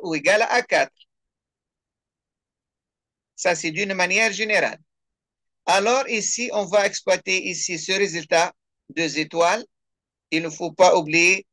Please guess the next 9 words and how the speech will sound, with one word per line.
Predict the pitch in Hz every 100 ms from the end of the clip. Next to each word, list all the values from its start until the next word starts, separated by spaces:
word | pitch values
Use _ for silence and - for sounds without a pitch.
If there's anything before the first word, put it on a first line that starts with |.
| _ _
ce | - - 180
résultat | 185 160 160 180 151 127 _ _ _ _ _ _ _ _ _ _ _ _ _ _ _ _ -
étoile. | 160 156 160 156 208 - _ _ _ _
Donc, | - 180 175 - - _ _ _ _ -
ce | -
résultat | 196 196 170 160 180 160 - _
et | - 160
ce | 165
résultat, | 165 147 143 - 180